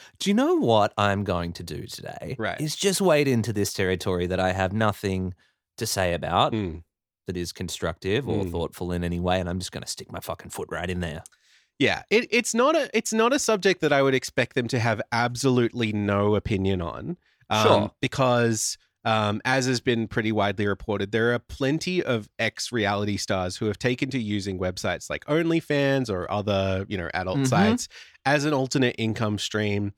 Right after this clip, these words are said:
Speaker 2: uh, including some recent examples from Married at First Sight, uh, and some from The Bachelor as well. Like, it's not
Speaker 1: For certain.
Speaker 2: it's not outside the world of, uh, you know, influence. Jimmy and Holly will have heard about it.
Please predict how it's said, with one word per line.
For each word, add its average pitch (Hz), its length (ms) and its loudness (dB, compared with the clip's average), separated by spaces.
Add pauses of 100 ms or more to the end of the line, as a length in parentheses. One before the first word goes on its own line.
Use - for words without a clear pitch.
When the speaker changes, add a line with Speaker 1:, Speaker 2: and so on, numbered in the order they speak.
(260)
Speaker 2:
uh, 101 360 0
including 120 420 -2
some 107 180 -4
recent 110 260 0
examples 110 380 -2
from 92 140 -8
Married 104 240 0
at - 100 -10
First - 400 -4
Sight, 165 560 4
uh, 110 360 2
and 143 120 -2
some 220 160 0
from 240 140 -2
The 240 60 0
Bachelor 254 380 2
as 104 160 0
well. 87 200 2
Like, 110 180 0
it's 151 140 -2
not 185 240 4
Speaker 1:
For 220 100 2
certain. 104 500 -4
Speaker 2:
it's 151 140 -2
not 175 160 4
outside 139 420 4
the 117 80 -4
world 113 420 4
of, 101 540 0
uh, 98 500 2
you 107 140 -2
know, 90 120 -4
influence. 139 460 0
Jimmy 131 180 2
and 98 80 2
Holly 95 180 0
will 95 160 0
have 90 80 -4
heard 95 200 0
about 95 280 2
it. 95 180 0